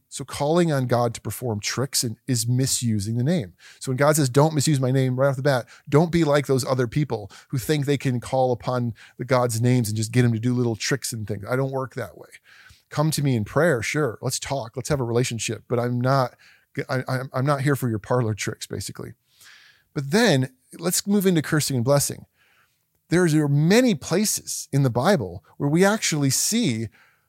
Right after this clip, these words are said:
people using the name of God to bless other people. "I bless you. May, may the, may the light of the Lord's face shine upon you." And in that verse, they're using the word Yahweh. Um,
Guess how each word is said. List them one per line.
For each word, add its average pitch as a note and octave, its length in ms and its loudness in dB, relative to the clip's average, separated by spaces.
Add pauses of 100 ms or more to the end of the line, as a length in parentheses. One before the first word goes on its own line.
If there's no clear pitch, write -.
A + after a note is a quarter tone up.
(320)
people D3+ 460 0
using F3+ 460 2
the E3 80 2
name D3+ 220 0
of C#3 120 -2
God D3 320 -2
to C#3 80 -6
bless A2 320 -2
other A#2+ 180 -4
people. D3+ 480 -4
"I A2 60 -14
bless C#3 360 -6
you. - 60 -10
May, B2 140 -2
may C#3 180 -2
the, C3 300 0
may D#3 140 -4
the A#2+ 200 -2 (200)
light D3 420 -2
of C#3+ 100 -4
the C3 60 -4
Lord's C3 600 -2
face C3 340 -2
shine B2+ 380 -6
upon A#2 400 -6
you." F#2 140 -10
And G2 120 -8
in G#2+ 160 -4
that G2+ 160 -4
verse, A2+ 300 -4
they're G#2+ 100 -8
using A2 400 0
the G2 100 -2
word G2+ 300 -8
Yahweh. G#2 400 -10 (520)
Um, G2+ 380 -2